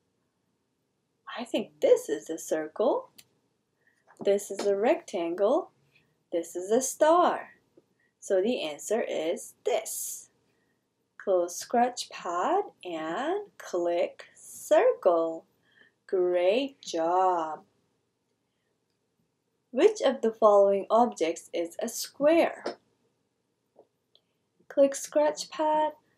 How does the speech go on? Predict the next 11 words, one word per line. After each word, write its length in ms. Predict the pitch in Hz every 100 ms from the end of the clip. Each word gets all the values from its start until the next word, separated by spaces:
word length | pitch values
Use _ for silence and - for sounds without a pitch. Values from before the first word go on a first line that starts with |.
| _
circle 600 | - - 254 247 247 277
the 120 | 277
word 420 | 302 285 277 277 277
square, 840 | - - - 220 170 170 285 330 _ _ _
important 640 | - - _ - 269 277 294
keyword. 560 | - 202 175 170 254 - _ _ _ _ _ _ _ _ _ _ _ _ _ _ _ _ _ _
I 360 | 202 190 185 185
see 420 | 190 - 185 185
a 120 | 180
triangle, 1300 | 180 - 220 202 214 233 247 254 269 277 285 285 285 - _ _ _ _ _ _ _ _ _
circle. 1080 | - - 285 294 285 294 285 285 285 277